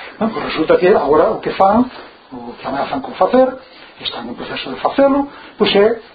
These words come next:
eliminar ese decreto, sustituílo por outro. Rumorease que se van, eh, falar por porcentaxes de trinta por cento, trinta por cento en galego, trinta por cento en,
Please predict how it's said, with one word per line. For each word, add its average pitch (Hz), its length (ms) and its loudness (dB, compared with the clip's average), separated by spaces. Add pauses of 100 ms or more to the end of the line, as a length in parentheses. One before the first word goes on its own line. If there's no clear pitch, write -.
(100)
eliminar 147 640 0 (140)
ese - 240 -2
decreto, 254 420 2
sustituílo 165 600 -2
por 226 160 2
outro. 254 340 2 (880)
Rumorease 151 680 2
que 147 100 0
se - 140 -8
van, 143 180 0
eh, 139 240 -2 (160)
falar 139 320 0
por - 160 -8 (240)
porcentaxes 165 640 0
de 131 160 -8
trinta 170 540 2 (320)
por - 180 -12
cento, 208 540 2 (420)
trinta - 160 -8
por - 160 -10
cento 135 160 -4
en 131 80 -8
galego, 185 400 6
trinta 139 160 -4
por - 160 -6
cento 139 160 -10
en, 277 640 -10